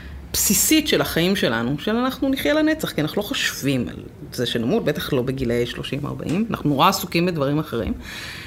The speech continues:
אה, מתנפצת, והיא מתנפצת תוך שנייה, כי אין הרבה פעמים מחלה כזאת, או, אה, התקף לב, או דברים אחרים שצעירים נתקלים בהם, הם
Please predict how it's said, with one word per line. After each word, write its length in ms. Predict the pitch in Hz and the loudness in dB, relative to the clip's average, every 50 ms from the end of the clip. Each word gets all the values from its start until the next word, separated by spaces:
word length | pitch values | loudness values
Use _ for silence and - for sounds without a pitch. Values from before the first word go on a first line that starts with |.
| - - - - - - - | -16 -18 -18 -18 -8 -4 0
אה, 60 | 165 165 156 156 156 151 147 151 | 0 2 4 4 2 2 2 2
מתנפצת, 680 | 160 170 175 185 185 185 - 320 359 - 170 - - - - - | 2 2 2 2 2 4 2 2 2 2 -2 -2 -4 -10 -8 -2
והיא 120 | 156 165 170 | 2 4 4
מתנפצת 480 | 180 175 190 196 214 226 226 226 - | 4 4 2 2 2 2 2 0 0
תוך 160 | - 233 - - | 0 0 0 2
שנייה, 260 | - 233 254 277 277 277 | 2 4 4 4 4 2
כי 300 | - - 175 156 143 131 - | 2 2 4 4 4 2 2
אין 340 | 156 208 240 254 254 247 247 - - - - - - | 2 4 4 4 2 2 -2 -4 -8 -14 -16 -6 -2
הרבה 260 | 165 170 160 180 202 | 0 2 4 4 4
פעמים 420 | 202 262 240 208 220 226 226 226 | 4 4 4 4 4 4 4 4
מחלה 320 | 226 - - 170 151 165 180 | 2 2 2 4 4 4 4
כזאת, 440 | 185 170 156 160 196 262 285 - 294 277 269 247 160 | 2 0 2 2 2 2 2 2 2 2 2 2 2
או, 280 | 117 123 135 139 - - - - - - | 0 0 0 -2 -2 -4 -6 -8 -4 0
אה, 120 | 120 143 - | 0 0 0
התקף 400 | - - - - 175 147 - - | 0 -2 0 0 0 0 2 2
לב, 240 | 185 220 247 226 160 | 2 2 2 4 2
או 40 | 156 | 0
דברים 300 | 160 160 165 175 220 247 | 0 2 2 2 2 2
אחרים 260 | 262 - 214 208 233 | 2 2 0 0 0
שצעירים 500 | - 277 262 - 156 139 139 156 165 165 | 0 -4 -2 0 2 2 4 4 4 4
נתקלים 380 | 165 160 - - 151 180 226 247 | 2 2 2 2 2 4 4 4
בהם, 200 | 262 233 214 220 220 - - - - - - - - - - - - | 4 4 2 0 -2 -6 -12 -10 -10 -10 -10 -12 -14 -16 -18 -4 0
הם 400 | - 170 170 160 160 165 160 | 2 2 4 4 2 2 0